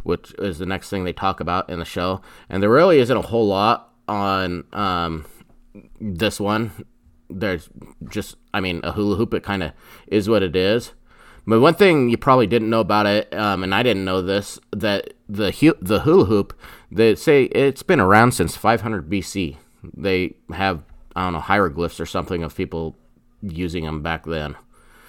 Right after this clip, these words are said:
But more semi-modern ones were made from Australian bamboo before they started making 'em out of plastic. And they were originally made by a company named Wham-O, which that company, they also made the Frisbee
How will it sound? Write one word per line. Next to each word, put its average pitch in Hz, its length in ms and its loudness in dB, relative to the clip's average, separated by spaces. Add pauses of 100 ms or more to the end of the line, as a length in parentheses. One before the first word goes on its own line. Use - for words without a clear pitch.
(280)
But 110 400 6
more 160 180 6
semi-modern 123 800 4
ones 101 240 -2
were 104 60 0
made 104 300 0
from 92 540 -2
Australian 98 600 0
bamboo 92 640 -2
before 92 220 -4
they 90 100 -2
started 92 240 -4
making 92 220 -4
'em 90 80 -2
out 82 100 -2
of 80 100 -8
plastic. 85 720 -4 (560)
And 92 500 0
they 110 100 2
were 107 160 4
originally 165 360 2
made 104 260 0
by 95 140 0
a 87 60 -2
company 95 440 -4
named 82 260 -4
Wham-O, 80 540 -4 (340)
which 92 440 -4 (460)
that 95 240 -4
company, 98 300 -6
they 92 140 0
also 101 240 -2
made 87 220 -2
the - 80 -6
Frisbee 90 720 2